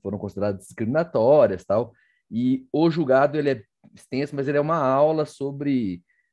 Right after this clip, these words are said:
a questão da discriminação no contrato de trabalho, enfim, todas as normas mais importantes estão citadas aqui,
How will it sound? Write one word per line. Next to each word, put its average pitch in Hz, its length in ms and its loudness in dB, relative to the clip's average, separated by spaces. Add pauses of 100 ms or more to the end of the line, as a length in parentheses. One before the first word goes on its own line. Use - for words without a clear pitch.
(120)
a 98 220 -2
questão 107 260 -4
da 110 80 2
discriminação 107 920 -2
no 92 80 -6
contrato 95 380 -8
de - 80 -20
trabalho, 90 540 -4
enfim, 87 200 -10
todas 107 300 -2
as 98 160 0
normas 98 380 -2
mais 95 240 -4
importantes 90 480 -8
estão 101 220 -8
citadas 92 580 -6
aqui, 98 400 -8